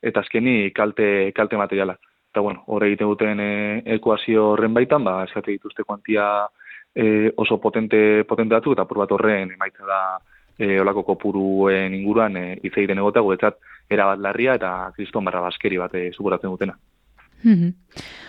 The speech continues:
Speaker 2: Hau behin baino gehiagotan aipatu izan duzu, ez duzuela uste kasualitatea denik orain gertatzea hau, ezta?
Speaker 1: Ez, ez, ez, ez, eh, inondik inora, eta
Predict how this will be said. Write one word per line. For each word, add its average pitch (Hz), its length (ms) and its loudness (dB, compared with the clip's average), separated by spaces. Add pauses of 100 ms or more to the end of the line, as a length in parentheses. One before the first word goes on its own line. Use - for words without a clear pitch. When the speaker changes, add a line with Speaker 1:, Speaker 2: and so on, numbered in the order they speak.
(400)
Speaker 2:
Hau 208 480 6 (160)
behin 196 320 4
baino 185 240 4
gehiagotan 180 880 4
aipatu 180 540 4
izan 185 260 4
duzu, 180 220 2
ez 170 180 2
duzuela 180 400 4
uste 156 240 0
kasualitatea 156 1120 4
denik 165 400 4
orain 156 640 4
gertatzea 160 480 2
hau, 156 140 4
ezta? 165 240 0 (1500)
Speaker 1:
Ez, 135 220 4 (100)
ez, 131 180 2
ez, 123 160 0
ez, 120 120 -2 (240)
eh, 110 240 0
inondik 117 280 2
inora, 110 220 2
eta 98 160 2